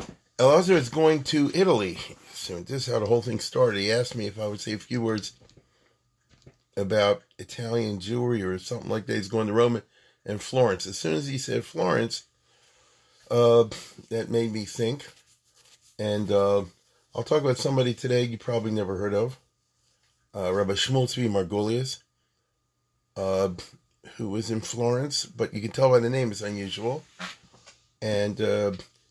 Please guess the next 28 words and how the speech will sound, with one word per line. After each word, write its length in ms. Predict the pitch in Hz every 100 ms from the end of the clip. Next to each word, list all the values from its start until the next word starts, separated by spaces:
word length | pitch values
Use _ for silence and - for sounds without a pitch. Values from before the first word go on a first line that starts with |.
| -
this 120 | 175
is 100 | 160
really 260 | 180 165 127
a 60 |
parsha. 380 | - 143 135 123
If 80 | 113
I 120 | 143
ever, 300 | 147 135 131 _ _ 135
I 60 |
went 260 | 151 196 143
once 360 | 139 127 - - _
with 160 | 107 104
a 60 | 98
trip, 320 | - 113 -
we 100 | 113
did 200 | 101 113
a 60 | 101
trip 260 | - 101
to 220 | - 104
Italy, 520 | 104 107 98 104 127 131 _ _ _ _ _ _ _
uh, 400 | 101 101 98 92 -
I 40 |
don't 120 | 113
know 100 | 107
how 120 | 98
many 140 | 117 98
years 220 | 95 95
ago, 380 | 95 104 117